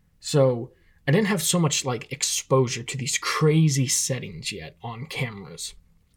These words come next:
And everything was, like, auto. I never did manual anything. Auto focus, auto exposure. Anything changed was auto, and the audio in the camera, I mean, it had one microphone input, but it made it dual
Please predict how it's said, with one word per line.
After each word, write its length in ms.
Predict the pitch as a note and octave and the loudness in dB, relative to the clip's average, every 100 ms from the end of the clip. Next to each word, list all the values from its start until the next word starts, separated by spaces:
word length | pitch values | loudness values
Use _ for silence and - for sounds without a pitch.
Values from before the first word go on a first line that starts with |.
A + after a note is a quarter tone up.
| _ - - _ _ | _ -10 -10 _ _
And 120 | D3+ D3+ | 2 4
everything 380 | G3+ E3 E3 | 4 4 6
was, 240 | C3 B2 B2 | 6 2 -4
like, 180 | B2 - | -6 -4
auto. 320 | A#2 A#2 A#2 - | -2 -2 -4 -6
I 100 | B2+ | 0
never 200 | C3+ D3+ | 2 4
did 180 | D3+ B2+ | 4 4
manual 460 | B2 B2+ B2 B2 | 2 0 -2 -6
anything. 500 | - A#2 A#2 - - - _ _ _ _ _ | -8 -12 -12 -14 -16 -18 _ _ _ _ _
Auto 280 | C#3+ B2+ B2 | -2 -2 -2
focus, 720 | - F3 F3+ E3 F3 D#3+ - - _ _ _ | 2 4 4 2 -4 -2 -6 -10 _ _ _
auto 260 | - B2+ A#2+ | 0 0 0
exposure. 760 | C3 - - A#2 G2 - D#2 - - - _ - | -2 -2 0 -4 -4 -6 -8 -16 -20 -20 _ 2
Anything 360 | C#3 C#3 C#3+ | 4 4 2
changed 340 | C3 D3 C#3 - | 2 4 2 2
was 180 | B2+ - | -2 0
auto, 360 | A#2+ A#2 A#2+ A#2 | -2 -2 -4 -4
and 120 | B2 | -4
the 120 | B2 | 0
audio 480 | B2+ C#3+ D3+ C#3 C3+ | 2 4 6 6 4
in 100 | B2+ | 2
the 60 | B2 | -4
camera, 480 | - D3 C3+ B2+ A#2+ | -4 -2 0 -2 -2
I 40 | |
mean, 140 | B2+ | -4
it 60 | B2+ | -2
had 260 | - C3+ A#2+ | 0 0 2
one 400 | B2+ D3 D#3 C3 | 2 4 4 2
microphone 680 | B2 B2+ C3 B2+ - B2+ | -2 -2 -2 -2 0 -2
input, 540 | B2+ B2 B2+ - D3+ D#3 - - - _ | -2 -4 -4 0 0 -2 -14 -20 -20 _
but 120 | - C3 | -2 0
it 60 | |
made 180 | C3+ D3 | 4 2
it 260 | B2 C3 B2 | 2 -4 -2
dual 480 | B2+ C3 D3+ F3+ | -2 2 2 0